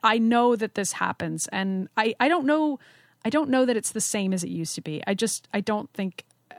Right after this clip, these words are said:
it, it is, because I think there's more visibility about it now, and triple A publishers find other ways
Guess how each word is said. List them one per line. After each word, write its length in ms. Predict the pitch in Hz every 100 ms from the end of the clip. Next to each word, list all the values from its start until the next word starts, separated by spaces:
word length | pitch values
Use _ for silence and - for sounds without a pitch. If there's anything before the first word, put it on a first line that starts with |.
| _
it, 160 | 240 226
it 140 | 226 202
is, 240 | 196 185
because 300 | - 185 190
I 80 | 185
think 200 | 226 208
there's 200 | 202 202
more 200 | 196 190
visibility 640 | 175 180 175 175 180 170
about 220 | 170 170 170
it 80 |
now, 280 | - 165 175
and 120 | 165
triple 280 | 160 190 185
A 80 | 180
publishers 460 | 180 180 170 180 -
find 460 | - 202 202 190 - - - _ -
other 320 | 233 226 208
ways 640 | 180 175 113 113 208 -